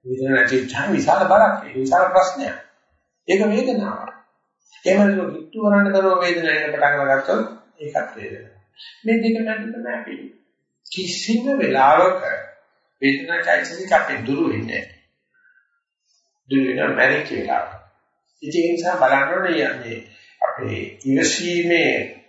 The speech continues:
මට්ටම තියෙනවා. මෙච්චරක් තියෙද්දි මට ආනපන බලන්න. මෙච්චරක් තියෙද්දි මට, අ, ඉන්න ඉන්න කියලා බලන්න. එහෙම නැත්නම් මෙච්චරක් තියෙද්දි අඩුපාඩු මම දැන් මෙතන ඉන්නවා කියන එක බලන්න පුළුවන් කියලා. මේ වේදනාව තියෙද්දි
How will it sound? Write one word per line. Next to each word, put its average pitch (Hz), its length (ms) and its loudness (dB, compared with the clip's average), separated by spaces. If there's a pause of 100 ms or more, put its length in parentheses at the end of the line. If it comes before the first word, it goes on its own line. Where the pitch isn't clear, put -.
(320)
මට්ටම 113 680 0
තියෙනවා. 165 320 -6 (440)
මෙච්චරක් 190 540 4 (160)
තියෙද්දි 170 400 -4
මට 165 120 2
ආනපන 139 480 2
බලන්න. - 300 -2 (280)
මෙච්චරක් 190 680 2
තියෙද්දි 147 320 -4
මට, 143 200 -2 (680)
අ, - 80 -2 (840)
ඉන්න 147 200 -4
ඉන්න 139 240 -2
කියලා 139 260 -6
බලන්න. 123 600 -4
එහෙම 156 100 -6
නැත්නම් 143 260 -6
මෙච්චරක් - 360 -4
තියෙද්දි 160 220 -8
අඩුපාඩු 151 380 2
මම 139 280 -2
දැන් 147 160 2
මෙතන 147 200 -8
ඉන්නවා 143 500 0
කියන 147 100 -8
එක 143 80 -12
බලන්න 131 360 -2
පුළුවන් 156 280 -2
කියලා. - 540 -6 (680)
මේ 123 200 -4
වේදනාව 165 600 2
තියෙද්දි - 920 -4